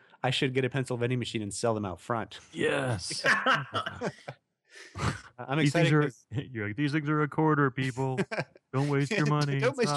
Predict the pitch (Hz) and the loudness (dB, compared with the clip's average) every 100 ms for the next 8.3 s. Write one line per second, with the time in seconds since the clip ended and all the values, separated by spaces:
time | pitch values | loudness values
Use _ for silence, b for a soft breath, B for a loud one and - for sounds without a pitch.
0 | 214 233 233 202 - 220 214 208 214 196 | 2 0 0 -4 0 2 2 2 2 2
1 | 202 233 185 147 156 156 _ 156 185 170 | 0 0 -2 -2 -2 -6 _ -6 -4 0
2 | 202 202 202 196 202 208 208 220 - 185 | 0 2 0 0 -2 0 0 -2 -8 -12
3 | - _ 175 185 170 135 165 143 139 143 | -14 _ 0 2 2 0 -2 0 0 2
4 | 139 139 143 143 143 143 143 143 147 139 | 0 0 0 -2 -4 -4 -4 -2 -4 -4
5 | 151 147 143 165 165 - - 151 135 156 | -6 -4 -6 -6 -8 -12 -12 -2 0 0
6 | 151 143 151 139 - 135 135 131 131 123 | 0 0 0 -2 -2 0 0 -2 -2 -6
7 | 120 127 123 123 123 120 117 113 - 110 | -6 -4 -2 -2 0 0 0 -6 -6 -6
8 | 120 120 110 | -4 -2 -4